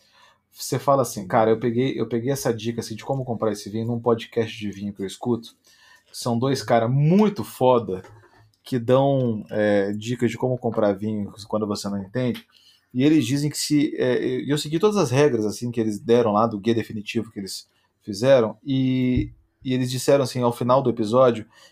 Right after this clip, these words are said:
que se a pessoa, mesmo assim, não gostar do vinho, o problema é delas, né?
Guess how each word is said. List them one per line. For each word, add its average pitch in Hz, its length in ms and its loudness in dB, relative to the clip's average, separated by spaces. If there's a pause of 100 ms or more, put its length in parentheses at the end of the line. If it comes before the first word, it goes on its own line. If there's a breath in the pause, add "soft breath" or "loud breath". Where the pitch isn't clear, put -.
(120 soft breath)
que 139 120 -4
se - 160 -2
a 190 60 4
pessoa, 156 380 2
mesmo 160 240 2
assim, 131 200 0
não 165 180 2
gostar 117 360 2
do 107 140 0
vinho, 135 220 0
o 127 60 -2
problema 123 320 2
é 139 40 2
delas, 104 480 0 (520 soft breath)
né? 104 260 -6